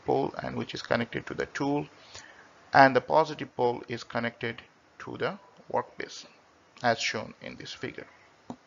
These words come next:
The gap between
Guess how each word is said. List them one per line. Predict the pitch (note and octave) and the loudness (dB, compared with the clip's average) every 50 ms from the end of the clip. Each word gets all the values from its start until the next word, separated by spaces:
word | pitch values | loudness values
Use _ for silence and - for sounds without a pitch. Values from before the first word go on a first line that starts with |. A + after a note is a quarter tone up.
| _ _ _ _ _ _ _ _ _ _ - - _ - - - - - _ _ - _ - - _ - - _ - - - - - - - - - _ - _ - _ - - - _ - - - | _ _ _ _ _ _ _ _ _ _ -20 -20 _ -20 -20 -20 -20 -20 _ _ -20 _ -20 -20 _ -20 -20 _ -20 -20 -20 -20 -20 -20 -20 -20 -20 _ -20 _ -20 _ -20 -20 -20 _ -20 -12 10
The | - C3 | 10 10
gap | B2 B2+ D3 D#3 E3 F3 F#3 F3+ - - | 10 12 8 8 8 8 8 6 2 -4
between | - C#3+ C#3 - - C#3 C#3 C#3 C3+ C3+ C3+ C#3+ D3+ D#3+ | -6 -6 -6 -6 -8 -8 -6 -6 -6 -6 -6 -8 -10 -12